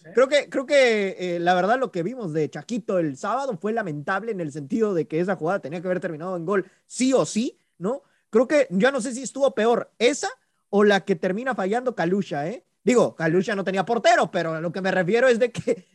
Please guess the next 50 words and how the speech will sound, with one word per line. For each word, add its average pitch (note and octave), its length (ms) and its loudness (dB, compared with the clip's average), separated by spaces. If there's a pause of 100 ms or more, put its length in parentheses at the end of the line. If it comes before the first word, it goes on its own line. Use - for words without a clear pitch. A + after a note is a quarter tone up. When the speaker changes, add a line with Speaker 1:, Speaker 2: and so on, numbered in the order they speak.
Speaker 2:
<laughs> G3 100 -2
a G3 40 4
lo G3 140 0
que, F#3 200 -2
a E3+ 80 -2
lo F3 140 0
que F#3+ 100 -4
voy A3 220 -2
es A#3+ 80 -8
de A#3 100 -6
que, E3+ 160 -6
pues, C#3+ 160 -6
esa G3+ 220 -6
también F3 240 -6
era G3 120 -2
para C#3+ 160 -8
meterla, C3 460 -8
¿no? D3+ 140 -12
Entonces, F#3 460 -4 (360)
creo A3+ 160 2
que A#3 80 -10
Cruz G#3 140 0
Azul A3+ 260 0
perdona G3+ 480 -2 (480)
y, D3+ 640 -2
y B2 240 -6
esto, E3+ 640 -2
la C3 120 -2
verdad, C#3 320 -2
preocupa F#3 460 -6
porque D3+ 640 -8
era E3+ 160 2
el A#3+ 100 -2
candidato F#3 400 -4
número A#3 220 -8
uno A3 220 -10
para D3+ 180 -4
el C#3 100 -8
título G#3 400 -6
en D#3 100 -8
su D#3 140 -14
momento G3 500 -12 (380)
y C#3+ 80 -8
ahorita, D3+ 240 -2
la A#3+ 140 2
verdad, G3 400 0 (100)
deja F#3 380 -6
mucho A#3+ 520 -6
que A3 100 -8
desear G3+ 480 -8